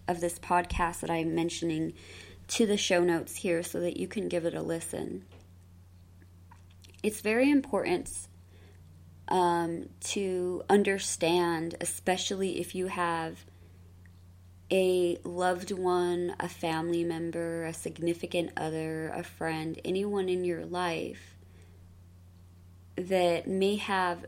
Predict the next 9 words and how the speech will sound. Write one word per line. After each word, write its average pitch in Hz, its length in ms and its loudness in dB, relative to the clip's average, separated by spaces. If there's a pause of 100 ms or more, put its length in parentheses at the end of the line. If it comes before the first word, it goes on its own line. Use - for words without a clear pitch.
chronic 170 520 -2
illness, 160 480 -4
that - 200 -8
you 180 240 -2
are 180 180 2
aware 170 500 4
of 160 200 -6
the 165 80 -2
significance 156 800 -8